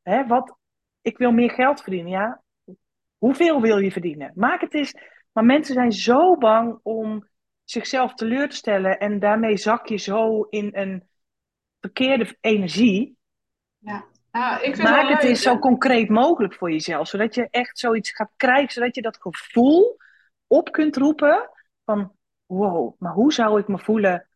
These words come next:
Speaker 1: als ik het, dit doel wel behaal?" En vanuit dat gevoel ga je gewoon je doel manifesteren.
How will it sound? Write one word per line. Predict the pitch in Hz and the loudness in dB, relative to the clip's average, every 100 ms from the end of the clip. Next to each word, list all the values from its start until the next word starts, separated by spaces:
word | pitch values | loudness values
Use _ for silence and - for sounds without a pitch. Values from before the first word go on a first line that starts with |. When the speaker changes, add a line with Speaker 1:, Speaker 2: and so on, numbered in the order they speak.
| _ | _
Speaker 1:
als | - 185 | -4 -4
ik | 185 | -4
het, | 160 | -4
dit | 202 214 214 | 0 0 4
doel | 185 185 214 - | 2 4 0 -4
wel | 180 180 262 302 247 160 - | -2 4 4 6 2 0 -8
behaal?" | 160 180 147 156 135 127 | -4 -4 -4 -4 -4 -4
En | - 180 | -8 -6
vanuit | 202 180 156 - | -2 -2 -4 0
dat | 247 330 - | 4 2 0
gevoel | 208 - 196 247 440 - _ _ _ _ _ _ _ _ _ _ _ _ | -6 2 4 6 4 2 _ _ _ _ _ _ _ _ _ _ _ _
ga | 262 | -2
je | 277 240 | 0 0
gewoon | 208 196 196 | 2 0 0
je | 180 | -2
doel | 220 226 | -2 -2
manifesteren. | 190 190 185 - - 277 165 135 131 | 0 -2 -4 -10 -8 -4 -4 -6 -14